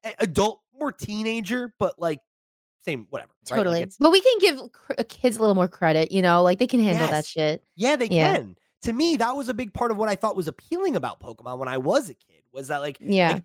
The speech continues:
Speaker 1: I don't think I would have been as into Pokemon if it was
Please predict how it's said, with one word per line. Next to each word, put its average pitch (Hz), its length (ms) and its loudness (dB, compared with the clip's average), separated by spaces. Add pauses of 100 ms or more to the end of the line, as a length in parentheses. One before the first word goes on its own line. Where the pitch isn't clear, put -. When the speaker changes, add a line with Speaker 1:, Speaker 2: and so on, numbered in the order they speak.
Speaker 1:
I 208 140 2
don't 269 200 -2
think 247 160 -10
I 226 80 -2
would 220 140 -6
have 190 100 -4
been 196 120 -4
as 185 200 -6
into 170 280 -6
Pokemon 254 640 -2 (100)
if 165 240 -6
it 156 200 -12
was 151 680 -2